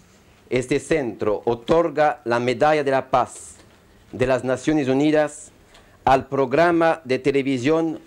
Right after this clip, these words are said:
Buenos Anuncios, en testimonio de nuestro profundo aprecio por su dedicación a difundir los ideales de la onu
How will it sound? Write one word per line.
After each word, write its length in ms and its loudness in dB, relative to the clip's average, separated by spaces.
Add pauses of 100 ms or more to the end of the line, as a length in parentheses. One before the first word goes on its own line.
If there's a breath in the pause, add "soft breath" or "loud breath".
(120)
Buenos 460 2
Anuncios, 760 -2 (800 soft breath)
en 200 -2
testimonio 720 0
de 120 -2
nuestro 340 -2
profundo 500 -2
aprecio 720 -4 (640 loud breath)
por 160 2
su 120 -6
dedicación 920 -2
a 100 0
difundir 800 -2
los 240 0
ideales 600 2
de 80 0
la 160 2
onu 420 0